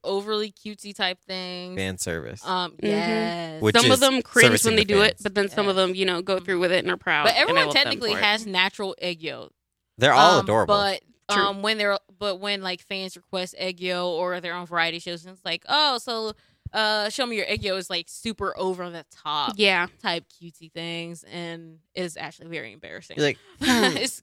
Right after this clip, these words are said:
Speaker 2: You're
Speaker 1: it's
Speaker 2: like,
Speaker 1: qu-, yes.
Speaker 2: I'd be embarrassed, but I
Speaker 3: Why
Speaker 2: like
Speaker 3: did I
Speaker 2: when
Speaker 3: think
Speaker 2: they're
Speaker 3: of
Speaker 2: not
Speaker 3: Daehui?
Speaker 2: embarrassed. I like when they're not embarrassed and they just do it. And they're
Speaker 1: Oh,
Speaker 2: like,
Speaker 1: yes.
Speaker 3: Those are
Speaker 1: I
Speaker 3: the
Speaker 1: can't
Speaker 3: best.
Speaker 1: remember,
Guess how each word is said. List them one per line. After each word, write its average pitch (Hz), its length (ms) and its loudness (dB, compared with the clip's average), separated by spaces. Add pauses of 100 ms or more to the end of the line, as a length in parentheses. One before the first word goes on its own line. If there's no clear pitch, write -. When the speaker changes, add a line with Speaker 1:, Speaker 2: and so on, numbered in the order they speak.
(160)
Speaker 2:
You're 120 120 -2
Speaker 1:
it's - 80 2
Speaker 2:
like, 104 140 -2
Speaker 1:
qu-, - 140 -18
yes. 180 540 -2
Speaker 2:
I'd 170 220 8
be 175 100 4
embarrassed, 98 580 2
but 143 160 4
I 147 120 4
Speaker 3:
Why 170 60 4
Speaker 2:
like 165 120 6
Speaker 3:
did 381 40 2
I - 20 2
Speaker 2:
when 202 80 2
Speaker 3:
think 117 80 0 (100)
Speaker 2:
they're - 20 -2
Speaker 3:
of 90 60 2
Speaker 2:
not - 20 2
Speaker 3:
Daehui? 190 120 0
Speaker 2:
embarrassed. 85 680 -2 (160)
I 120 80 2
like 135 220 2
when 135 120 -2
they're 107 100 -2
not 90 220 -4
embarrassed 85 340 -4
and 90 80 -14
they 85 80 -8
just 78 220 -10
do 85 160 -6
it. 80 120 -12 (100)
And 233 80 2 (120)
they're 247 60 2
Speaker 1:
Oh, 214 100 0
Speaker 2:
like, 175 200 -14
Speaker 1:
yes. 160 280 -8
Speaker 3:
Those 254 160 2
are 294 60 0
Speaker 1:
I 247 100 4
Speaker 3:
the - 80 2
Speaker 1:
can't - 0 -
Speaker 3:
best. 170 180 6
Speaker 1:
remember, - 140 -4